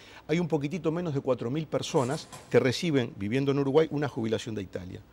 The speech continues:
Más o menos unas cuatro mil, eh, del total, repito, de ochenta mil que están habilitados para votar. Eh, el resto, hay, hay casos particulares de personas, eh, de edad muy avanzada, en situación a veces de indigencia, que reciben ayuda social, en fin, porque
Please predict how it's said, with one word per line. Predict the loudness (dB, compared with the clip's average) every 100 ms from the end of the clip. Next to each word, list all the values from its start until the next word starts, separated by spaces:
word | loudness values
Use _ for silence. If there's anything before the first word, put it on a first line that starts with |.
| -18
Más | -10 -6
o | -4
menos | -6 -6
unas | -8
cuatro | -6 -6 -4
mil, | -4 -4 -8 -20 -20 -10
eh, | -2 -2 2
del | 0 2
total, | 0 4 2 2
repito, | -2 -4 -2 -2
de | -2
ochenta | -2 -2 -2
mil | -2 -2
que | -6
están | -4 -4
habilitados | -4 -6 -6 -8
para | -6 -10
votar. | -10 -12 -14 -14 -20 -20 -4
Eh, | 6 8 8 4 -4 -4
el | -2 4
resto, | 4 4 0 0
hay, | 0 2
hay | 2 2
casos | 2 0 2 -2 0
particulares | -2 -2 -2 2 4 4
de | 2
personas, | 0 -2 0 -4 -4
eh, | -4 -2 -2 -6 -14 -14 -6
de | 0
edad | 2 2
muy | 2 2
avanzada, | 2 0 0 0 0 -2
en | -6
situación | -6 -6 -4 -4 -2
a |
veces | -2 -2 -4
de |
indigencia, | -6 -8 -6 -6 -6 -12 -14 -20 -20 -6
que | 0
reciben | 2 2 0 2
ayuda | 2 2 4 4
social, | 2 -2 0 4 6 6 4
en | 0
fin, | -4
porque | -4 -6 -8